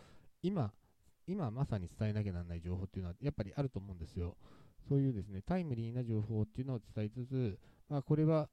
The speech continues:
いつぐらいまでしか、あの、持たないかもしれないですけどっていう前提でね、お話ししていくっていうのは大事な要素かなって思います。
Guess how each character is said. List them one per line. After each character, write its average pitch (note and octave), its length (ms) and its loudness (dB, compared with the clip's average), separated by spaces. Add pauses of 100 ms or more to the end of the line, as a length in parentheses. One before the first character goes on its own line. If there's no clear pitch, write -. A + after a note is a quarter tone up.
い A#2 80 -4
つ - 120 -2
ぐ D3 120 4
ら C#3 80 6
い G#2+ 60 0
ま F#2 120 -4
で D#2 280 -8 (400)
し - 60 -16
か、 G2+ 260 2 (260)
あ G2+ 160 -2
の、 F#2 460 -8
持 A2+ 100 -4
た C#3+ 120 -2
な B2+ 80 0
い G2 80 -4
か F#2+ 80 -4
も F#2 80 -6
し G#2 120 -8
れ A#2+ 80 -2
な A#2+ 100 2
い A2 60 2
で G2+ 100 0
す - 80 -16
け C3 80 -4
ど D3+ 100 4
っ D#3 40 0 (160)
て G#2 80 0
い G2 80 2
う F#2+ 120 -6
前 A2+ 100 -4
提 F#2+ 180 -2
で F2 120 -6
ね、 C3 180 -2 (640)
お A2 120 2
話 G#2+ 280 2
し G2+ 160 0
し - 40 -12
て G#2 100 -2
い G2+ 80 0
く A#2+ 120 0
っ A#2 40 0
て - 180 -6
い - 20 0
う F2+ 40 -4
の G#2 120 -2
は A2 140 -2 (560)
大 G2 180 6
事 G2 60 -2
な F#2+ 100 2
要 G2+ 160 4
素 G2 100 0
か F#2+ 100 0
な B2+ 100 2
っ - 20 -4
て - 160 -8
思 F2 140 -2
い F2 60 -2
ま F2 100 -2
す。 - 120 -6